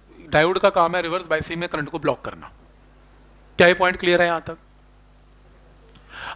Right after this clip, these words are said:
अब होता क्या है, कभी-कभी, ये तो नॉर्मल diode है, normal diode में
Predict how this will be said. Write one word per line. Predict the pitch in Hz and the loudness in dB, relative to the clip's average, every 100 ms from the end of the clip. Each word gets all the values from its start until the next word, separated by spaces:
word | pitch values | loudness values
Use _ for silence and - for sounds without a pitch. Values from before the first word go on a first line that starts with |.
| - | 2
अब | 214 | 4
होता | 165 185 214 202 | 4 2 4 4
क्या | 185 127 | 2 -2
है, | 127 - - _ _ - - _ - - | -4 -10 -20 _ _ -20 -20 _ -10 4
कभी-कभी, | 233 254 220 143 120 | 6 6 2 0 -2
ये | 180 | 0
तो | 220 | 2
नॉर्मल | 214 220 240 | 4 4 4
diode | 208 175 156 147 | 4 2 0 -4
है, | 139 | -2
normal | 151 180 208 | -2 -2 2
diode | 190 190 208 208 | 2 2 -2 -4
में | 202 208 208 | -4 -4 -6